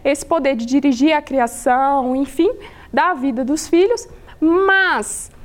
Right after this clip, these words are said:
nós temos de pensar isso sempre de acordo com o bem-estar dessa criança, com o melhor interesse dessa criança, certo? Então, nem sempre a guarda compartilhada vai ser a melhor opção. E isso, inclusive,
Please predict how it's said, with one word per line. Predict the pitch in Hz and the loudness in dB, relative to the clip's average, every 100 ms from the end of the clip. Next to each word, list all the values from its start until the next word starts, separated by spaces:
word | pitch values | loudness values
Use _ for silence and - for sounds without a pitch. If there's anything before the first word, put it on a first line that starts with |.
| - | -4
nós | 330 330 - | 0 0 0
temos | 403 440 453 339 | -2 2 2 2
de | |
pensar | 320 294 294 320 285 | 0 0 0 0 -2
isso | 349 349 | -2 -4
sempre | - 392 571 466 392 | -2 0 0 2 2
de | 311 | 2
acordo | 320 - - 359 403 415 403 392 | 0 -2 -4 2 2 4 2 2
com | 359 311 381 - - - | 0 0 0 -6 -20 -6
o | 311 | -4
bem-estar | 269 339 403 - 320 311 | 0 0 0 0 0 0
dessa | 302 - | -4 -4
criança, | 285 359 330 339 359 | -2 0 2 0 -2
com | 359 381 381 | -2 0 2
o | |
melhor | 403 403 370 | 2 2 2
interesse | 392 392 415 302 302 - - - - - | 0 0 0 2 0 -4 -16 -20 -20 -4
dessa | 233 277 285 - | 0 0 -2 -6
criança, | - 381 415 233 220 - 180 - - - | 2 2 2 -2 -4 -6 -10 -10 -20 -18
certo? | - 262 302 302 | -4 -2 -2 -2
Então, | 294 370 | -2 0
nem | 370 480 719 | 2 0 -2
sempre | - 381 370 453 - 233 - - | -2 -2 0 0 -2 -4 -6 -8
a | - 349 | -6 -2
guarda | 320 381 359 | 0 0 0
compartilhada | 349 320 285 - 269 277 339 285 | -2 0 -4 -4 -2 0 0 -2
vai | 269 339 453 | -2 -2 -2
ser | - - 320 359 - - - | -2 0 0 -2 -14 -12 -4
a | 403 | -2
melhor | 453 440 370 392 | 0 2 2 2
opção. | 392 392 - 381 277 - - - - - | -2 -6 0 0 0 -8 -18 -20 -12 0
E | 370 381 440 508 | 4 6 6 4
isso, | - 349 | 2 0
inclusive, | 294 269 240 285 403 349 214 | 2 0 0 2 4 2 -2